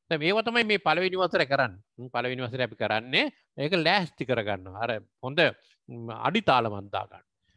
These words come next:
තට්ටු ගහගත්තා පස්සේ. හැබැයි සමහර ළමයි අඩිතාලම දාන්නේ නැහැ. හ්ම්, හැම වෙලේම කටපාඩම් කරනවා, මහන්සි වෙනවා, පසුගිය ප්‍රශ්න පත්‍රයක් කරනවා. එහෙම කරයි කියලා එයා පහු කරගෙන අර රේස් එකේ අර පිම්මින් පස්සෙන් එන එක්කෙනා ඉස්සරහට පයින්නවා.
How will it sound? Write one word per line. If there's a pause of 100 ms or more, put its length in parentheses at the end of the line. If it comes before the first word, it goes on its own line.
(360)
තට්ටු
ගහගත්තා
පස්සේ. (380)
හැබැයි
සමහර
ළමයි
අඩිතාලම
දාන්නේ
නැහැ. (380)
හ්ම්,
හැම
වෙලේම
කටපාඩම්
කරනවා,
මහන්සි
වෙනවා,
පසුගිය
ප්‍රශ්න
පත්‍රයක්
කරනවා. (200)
එහෙම
කරයි
කියලා (400)
එයා
පහු
කරගෙන (320)
අර
රේස්
එකේ
අර
පිම්මින්
පස්සෙන්
එන
එක්කෙනා
ඉස්සරහට
පයින්නවා.